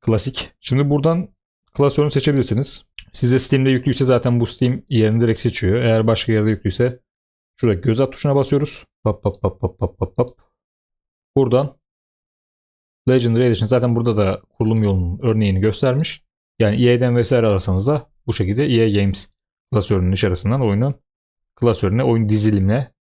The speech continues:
e, daha doğrusu dizimine erişebiliyorsunuz. Şöyle ayıkla diyelim. Tümüne evet diyeceğiz.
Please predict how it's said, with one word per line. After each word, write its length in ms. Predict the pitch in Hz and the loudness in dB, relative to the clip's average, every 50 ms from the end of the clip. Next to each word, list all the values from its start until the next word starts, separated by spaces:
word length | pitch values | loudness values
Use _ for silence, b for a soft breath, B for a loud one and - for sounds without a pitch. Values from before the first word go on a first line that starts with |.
| _ _ - | _ _ -4
e, 160 | 127 101 95 | -2 -2 0
daha 140 | 104 101 101 | 2 0 2
doğrusu 280 | 98 92 107 117 104 101 | 0 0 -2 -2 -2 -2
dizimine 540 | 104 101 107 101 98 95 104 131 143 - _ _ _ _ _ _ _ _ _ _ _ _ - 123 | 0 0 0 0 0 0 0 -2 -2 -4 _ _ _ _ _ _ _ _ _ _ _ _ -2 0
erişebiliyorsunuz. 800 | 113 98 - - 127 123 117 98 - - 104 135 135 - - _ - | 0 2 2 0 0 2 0 0 -2 -2 -4 -6 -6 -8 -10 _ -6
Şöyle 140 | 120 101 98 | -2 0 2
ayıkla 300 | 117 117 - - 113 95 | 2 2 2 0 0 0
diyelim. 300 | 90 90 107 127 - - _ _ _ _ _ _ _ _ _ _ _ _ _ _ _ | 0 0 0 -2 -4 -8 _ _ _ _ _ _ _ _ _ _ _ _ _ _ _
Tümüne 360 | - 110 98 90 85 87 - - | -2 0 0 0 0 -2 -2 -2
evet 240 | - 139 160 - - | 0 0 0 0 0
diyeceğiz. 520 | 156 139 139 147 147 - - - - - | 0 0 2 0 0 -2 -4 -8 -10 -12